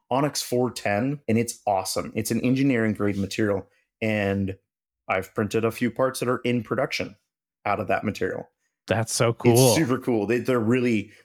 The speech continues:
Speaker 1: they come out awesome. Like, sometimes, you know, you've got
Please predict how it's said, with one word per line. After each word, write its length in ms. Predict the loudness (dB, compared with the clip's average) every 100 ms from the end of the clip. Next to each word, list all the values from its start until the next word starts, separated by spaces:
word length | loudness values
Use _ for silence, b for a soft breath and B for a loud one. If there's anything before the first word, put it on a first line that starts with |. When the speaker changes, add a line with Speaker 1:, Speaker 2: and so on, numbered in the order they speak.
| -6
Speaker 1:
they 100 | -2
come 220 | 0 2
out 200 | 0 0
awesome. 480 | 0 0 0 0 2
Like, 300 | 0 -4 -12 _ _ _ _
sometimes, 640 | -8 0 0 2 0 0 0
you 160 | 0
know, 280 | 2 0 -2
you've 220 | -2 -2 0
got 380 | 0 0 -2